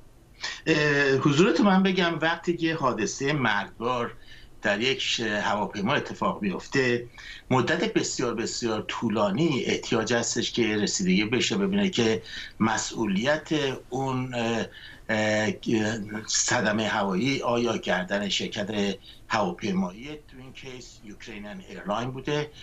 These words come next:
یا سازندهٔ هواپیما بوئینگ بوده، یا خطای انسانی، اه، که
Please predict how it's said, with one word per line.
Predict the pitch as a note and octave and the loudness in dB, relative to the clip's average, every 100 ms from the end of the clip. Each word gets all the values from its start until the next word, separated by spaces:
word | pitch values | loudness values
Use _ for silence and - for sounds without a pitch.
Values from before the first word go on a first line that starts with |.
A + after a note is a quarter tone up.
| - - | -12 -2
یا | C#3 | 0
سازندهٔ | D3+ D3+ C#3 C3+ B2+ C#3+ | 0 0 0 -2 -2 -2
هواپیما | C#3 C3+ B2+ B2 B2 A2+ A#2+ | 0 0 0 -2 -4 -2 -2
بوئینگ | G#2 - F#2 G2 D#3 D#3+ | -4 -6 -4 0 0 2
بوده، | G#2+ E3 D#3+ D#3 - - | 2 2 2 -2 -8 -4
یا | D3 | -2
خطای | - D3 C#3+ C3+ | 0 -2 -2 -2
انسانی، | B2+ A2+ - A#2 C#3+ - - - - - - - - | -2 -6 -4 -2 -2 -4 -8 -16 -16 -16 -16 -14 -2
اه، | C3+ C3 | 0 2
که | - D3+ C3+ | 0 0 0